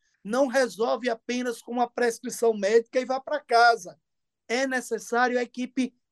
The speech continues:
interdisciplinar. Então, nessa política de cannabis no sus, precisa ter uma equipe multidisciplinar capacitado.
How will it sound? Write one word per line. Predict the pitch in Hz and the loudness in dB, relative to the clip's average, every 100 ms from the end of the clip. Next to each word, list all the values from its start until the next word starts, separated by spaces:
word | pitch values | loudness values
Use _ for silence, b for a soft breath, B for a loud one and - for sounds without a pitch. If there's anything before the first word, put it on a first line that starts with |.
| _ | _
interdisciplinar. | 277 320 359 - 254 208 240 - 240 262 240 214 202 196 | 6 6 6 4 2 2 -4 0 0 2 4 6 6 4
Então, | 190 233 226 - b b | 4 4 4 -2 b b
nessa | 214 226 285 330 269 | -2 4 4 4 0
política | - 247 233 233 302 311 240 - 208 170 _ _ _ _ _ | -4 -4 -2 4 4 2 -4 -2 0 0 _ _ _ _ _
de | - 269 | -6 -4
cannabis | - 240 202 208 254 254 196 170 | 2 2 4 4 4 4 -2 -16
no | 170 | -18
sus, | - 254 294 - - b b | -14 -4 -2 -2 -6 b b
precisa | - 240 240 294 247 240 | 2 2 4 -2 0 0
ter | 254 254 | 0 0
uma | 233 | -2
equipe | - 269 262 233 | -2 -2 0 0
multidisciplinar | 220 247 277 262 214 247 247 185 233 208 240 214 - _ _ | 4 4 4 2 0 2 0 4 4 6 6 4 -2 _ _
capacitado. | 233 220 233 233 220 - 208 208 175 | 0 2 2 0 -6 2 6 6 2